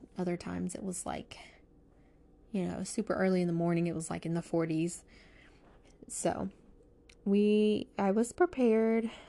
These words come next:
um, and then my father-in-law let me borrow his, um, suitcase. I told my mother-in-law, I'm like, "I don't wanna borrow your nice, pretty one," because it was, like, you know, this clean white background with a pattern design. I'm like,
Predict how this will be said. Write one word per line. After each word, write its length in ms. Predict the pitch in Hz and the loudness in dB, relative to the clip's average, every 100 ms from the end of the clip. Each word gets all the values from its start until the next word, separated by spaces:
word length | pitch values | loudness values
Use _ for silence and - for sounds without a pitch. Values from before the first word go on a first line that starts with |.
| - | -4
um, 180 | 202 196 | 0 4
and 120 | 196 | 4
then 80 | 190 | 4
my 140 | 190 | 2
father-in-law 640 | 190 - 196 202 202 190 185 | 0 -2 0 2 2 0 -2
let 140 | 185 | -4
me 120 | 180 | -4
borrow 380 | 180 175 175 175 | -4 -2 -2 -2
his, 840 | 175 - 180 170 165 170 175 - - - - - - - | -6 -10 -6 -2 0 -2 -4 -10 -18 -20 -20 -20 -20 -12
um, 300 | 214 175 180 | -6 -4 -6
suitcase. 880 | - - - 240 233 - 220 226 - - | -8 -10 -2 -2 -2 -4 -2 -2 -6 -4
I 80 | 196 | -2
told 240 | 226 202 | -2 -2
my 80 | 196 | 0
mother-in-law, 420 | 185 180 175 170 | -2 -2 -2 -4
I'm 120 | 180 | -4
like, 180 | 175 - | -6 -8
"I 60 | 180 | -8
don't 180 | 220 - | -6 -4
wanna 200 | 202 196 | -4 -2
borrow 280 | 185 185 180 | 0 0 0
your 240 | 180 175 | 0 -2
nice, 500 | 175 170 175 - - - - | -2 -4 -4 -8 -14 -18 -14
pretty 320 | - 185 175 | -2 2 2
one," 380 | 170 - - 196 - - - - - | 0 -4 -6 -8 -10 -20 -20 -20 -16
because 600 | 208 - 185 185 196 - 381 | -14 -10 -8 -6 -8 -10 -8
it 200 | 359 320 | -6 -4
was, 200 | 285 220 | -2 -2
like, 300 | 202 214 - | -2 -2 -2
you 120 | 214 | -4
know, 180 | - - 302 | -4 -8 -4
this 220 | 254 - - - - - | -6 -6 -16 -20 -20 -6
clean 520 | - 247 247 240 220 | 4 6 8 6 4
white 560 | 196 196 208 - - - | 2 2 2 2 -4 -4
background 500 | 190 - 202 196 196 | -4 -2 0 2 2
with 160 | 196 | 2
a 60 | 190 | 0
pattern 600 | - - 185 190 190 190 | -4 -4 0 2 2 4
design. 580 | 185 185 175 175 185 190 | 2 0 -2 0 0 0
I'm 120 | 190 | 0
like, 220 | 175 - | -2 -6